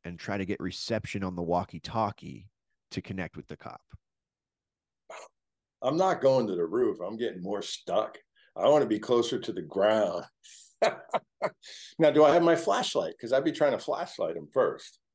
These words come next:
Speaker 1: You do have your flashlight. And, and I forgot to say that the phone was dead.
Speaker 2: Okay. All right. The
Speaker 1: Yeah.
Speaker 2: phone is dead. So that's no good.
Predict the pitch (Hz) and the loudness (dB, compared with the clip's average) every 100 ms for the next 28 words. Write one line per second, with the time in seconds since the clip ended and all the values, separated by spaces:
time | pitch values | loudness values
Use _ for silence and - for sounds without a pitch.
0 | _ _ _ _ 117 135 180 214 175 151 | _ _ _ _ 2 6 8 8 6 4
1 | 135 127 107 98 90 87 117 120 - 120 | 4 2 2 0 -2 0 2 0 2 2
2 | 117 113 120 139 143 120 131 120 98 - | 2 0 0 -2 -4 -4 0 2 2 -2
3 | 95 - 120 117 120 123 123 123 - _ | -8 -2 2 4 4 2 -2 -10 -18 _
4 | _ _ 98 98 80 92 64 - _ _ | _ _ 0 0 0 -6 -6 -14 _ _
5 | _ _ _ _ _ _ _ _ - 104 | _ _ _ _ _ _ _ _ -2 -2
6 | 92 - - - 80 73 - 90 87 90 | 0 -4 -8 -12 -10 -10 -8 -6 -6 -8
7 | - 71 65 65 - - 73 - - 73 | -10 -8 -8 -10 -14 -10 -8 -10 -14 -14
8 | 71 64 | -12 -12